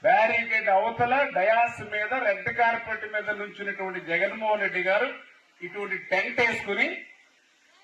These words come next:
ఇటువంటి కూలర్స్ పెట్టుకుని, అక్కడ రైతుని రప్పించుకుని, ఆ రైతు ఇచ్చేటువంటి పనులు కూడా మళ్ళీ అధికారి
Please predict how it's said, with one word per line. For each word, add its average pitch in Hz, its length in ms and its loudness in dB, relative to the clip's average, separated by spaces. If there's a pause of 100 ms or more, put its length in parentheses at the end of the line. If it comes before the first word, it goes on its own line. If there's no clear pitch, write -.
(140)
ఇటువంటి 214 340 2 (100)
కూలర్స్ 247 480 4
పెట్టుకుని, 214 440 -2 (760)
అక్కడ 202 180 2 (160)
రైతుని 247 460 2
రప్పించుకుని, 220 600 -4 (640)
ఆ 175 100 6 (180)
రైతు 262 320 4
ఇచ్చేటువంటి 233 460 -4 (120)
పనులు 240 300 4 (120)
కూడా 190 200 2 (220)
మళ్ళీ 196 300 0 (280)
అధికారి 277 520 2